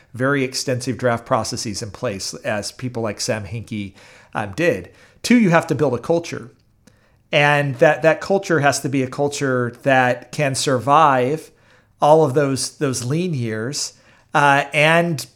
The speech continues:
put into place something where players really seen, feel seen and heard and valued and what have you.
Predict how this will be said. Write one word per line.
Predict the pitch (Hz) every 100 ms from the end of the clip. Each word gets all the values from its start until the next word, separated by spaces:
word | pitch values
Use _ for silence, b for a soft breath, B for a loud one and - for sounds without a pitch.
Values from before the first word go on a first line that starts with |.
| _
put | - 196
into | 190 175
place | - 170 156
something | - 170 156 160 151
where | 143 147
players | 143 - 156 160 120
really | 143 143
seen, | 139 - 151 127 123 _
feel | - 156 131
seen | - - 165 165
and | 147 123
heard | - 147 156 147
and | 123
valued | 113 139 143 139 139
and | 123
what | 123 131
have | 156 190 147
you. | 135 127 127